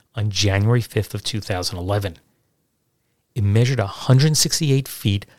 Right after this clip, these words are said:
five and twenty-one thirty-second inches, which is fifty-one point three five meters long, and it was seventy feet,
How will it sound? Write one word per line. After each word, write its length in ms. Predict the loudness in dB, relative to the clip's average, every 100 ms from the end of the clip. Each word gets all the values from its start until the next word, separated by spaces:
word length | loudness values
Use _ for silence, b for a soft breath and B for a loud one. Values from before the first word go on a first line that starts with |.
| _
five 540 | _ -2 0 2 2
and 140 | 2 0
twenty-one 560 | -2 0 2 2 2
thirty-second 760 | 0 -4 -4 0 0 0 0 0
inches, 500 | 0 0 0 -2 -4
which 120 | -6
is 100 | -6
fifty-one 480 | -4 -2 0 0 0
point 280 | 0 0 -2
three 280 | -2 -4 -4
five 320 | -4 -4 -2
meters 360 | -2 -2 -4 0
long, 480 | 2 4 0 -4 B B B B B -2
and 240 | 2 2
it 40 |
was 140 | 2 2
seventy 560 | 2 2 2 2 0
feet, 400 | -4 -4 -2 -2